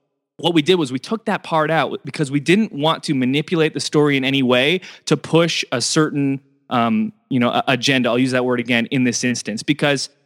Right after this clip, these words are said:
let's say the pro, uh, life side is the traditional church side. It's very, very well populated within the church. And, you know, we could put that in there, put that little bit in there, and people would be like, "Yeah, totally, we agree with that."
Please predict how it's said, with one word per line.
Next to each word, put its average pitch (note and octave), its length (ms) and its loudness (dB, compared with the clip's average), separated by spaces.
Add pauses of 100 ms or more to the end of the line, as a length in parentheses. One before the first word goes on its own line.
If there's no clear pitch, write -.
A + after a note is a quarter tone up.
(220)
let's F3+ 240 0
say F#3 320 2
the C#3+ 160 -4
pro, D3+ 480 0
uh, A#2+ 300 0
life A#2+ 260 0
side C#3 460 0
is A#2+ 240 -2
the A#2+ 120 -10
traditional B2+ 520 -2
church - 280 -4
side. D3 360 0
It's B2+ 160 -8
very, D3 420 2
very C3 380 0
well A#2+ 240 2
populated C3 640 -2
within A#2 420 -4
the C3+ 80 -4
church. - 460 -2 (460)
And, C3+ 320 2
you C#3+ 60 0
know, C#3 100 2
we D3 200 0
could E3 300 0
put F3 240 -4
that D3+ 200 -2
in D3+ 160 -2
there, D#3+ 260 -2
put D#3 260 -8
that C3+ 140 -2
little C3+ 140 -2
bit B2 140 0
in B2+ 100 -2
there, C3+ 160 0
and A#2+ 180 -4
people C3 180 -6
would B2 60 -6
be C3 60 0
like, A#2+ 180 2
"Yeah, A#3+ 320 2
totally, F#3 360 -2
we F#3 160 0
agree E3+ 180 -4
with E3+ 160 -4
that." A2+ 300 -4